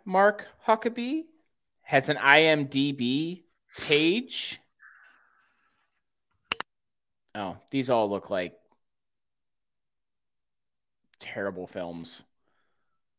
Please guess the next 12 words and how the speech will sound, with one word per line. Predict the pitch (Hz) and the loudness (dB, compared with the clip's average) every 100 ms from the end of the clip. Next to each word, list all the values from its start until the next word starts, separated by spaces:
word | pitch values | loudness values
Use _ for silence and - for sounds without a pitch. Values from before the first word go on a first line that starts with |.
| _ _ _ _ - | _ _ _ _ -6
America, | 123 127 117 110 90 - | 2 4 4 0 -6 -4
Imagine | 123 127 123 117 | 0 2 2 -2
a | 104 | -4
World | 98 101 98 | -4 -4 -4
Without | 95 90 - | -6 -4 -6
Her. | 90 78 - - | -12 -16 -20 -4
Yeah, | 127 127 123 - _ | 2 4 2 -2 _
that's, | 143 139 - - - _ _ _ _ _ - - - - - - - - - - _ _ _ _ | 4 4 2 -6 -10 _ _ _ _ _ -14 -14 -14 -16 -18 -16 -14 -10 -8 -10 _ _ _ _
this | 190 175 | 0 0
is | 139 | 0
on | 123 104 | 0 0
brand. | 98 95 95 | -2 -4 -4